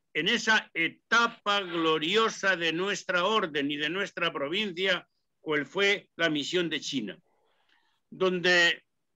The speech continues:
se cumplen efectiva, a rajatabla y literalmente las admoniciones de Jesús de lo que al misionero le va a pasar. Muchos de nuestros misioneros pasaron cárcel, pasaron,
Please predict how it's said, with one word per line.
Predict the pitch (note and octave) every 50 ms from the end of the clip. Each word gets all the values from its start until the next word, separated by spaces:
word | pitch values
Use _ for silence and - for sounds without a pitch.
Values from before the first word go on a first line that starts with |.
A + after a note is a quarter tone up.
| _ -
se | - - - G3 F#3 E3 E3+
cumplen | - G#3+ B3+ C4+ C4+ A3+ D#3+ - F3+ D#3+ D3+ C#3+ C#3+
efectiva, | D3 D3 C#3 - D#3+ C#3+ A#2+ _ G3+ G#3+ G#3 G3+ F3+ - C3 D3
a | D3+ C#3+
rajatabla | C#3+ D3+ D3+ C#3+ - C#3+ C3+ C3 - - G#3+ A3 G#3 F#3+ F#3+ F#3 F#3 F3+ F3
y | D#3+ D#3+ D3
literalmente | C#3+ C#3+ C3+ - - C#3+ C#3+ E3+ F#3 F#3 E3+ E3+ F3+ F#3 F3+ F3+ D#3+ - G3+ G#3+ A3 - - _ _ _ _ _ _ _ _
las | - D#3+ D3 D3
admoniciones | E3 E3+ D#3+ D#3+ D#3+ D#3 D#3 D3 C3+ C#3+ G#3 A#3 A3+ A3 G#3 F#3
de | G3 F3+
Jesús | - E3 D#3+ C#3+ - G3 A3+ A#3 G#3
de | G3+ F#3
lo | F3 E3+ D3
que | - - E3+
al | E3 D#3+ D#3
misionero | D3+ D#3 D3 B2+ - D3 C#3 C3+ E3 A3 A#3+ A#3 A3
le | F3 D#3+ D#3
va | D3+ F3 F#3 F3+ E3+ E3
a | E3
pasar. | - D3 C#3+ - G#3+ C4+ C#4+ - - - _ _ _ _ _ _ _ _ _ _ _ _ _ _ _ _ _ _ -
Muchos | B2+ D#3+ E3 - G#3 G#3 G3
de | G3+ G3
nuestros | F3+ F#3 F#3 E3 - E3+ F3 D3+ C3+
misioneros | D#3 D#3+ D#3 C3 - C#3+ C3+ C#3 D#3+ F#3+ G#3+ G3+ G#3 G3+ - - - _ _ _
pasaron | - F3 D#3 - - E3 E3+ E3 - D#3 D3+ B2+
cárcel, | - G#3 A3 A3 A3 A3 G#3+ F3 - - G#3 G#3 G3+ F3
pasaron, | - D#3 C#3 - D#3+ E3 E3 E3 D#3+ D#3+ D3+ C#3+ B2+ -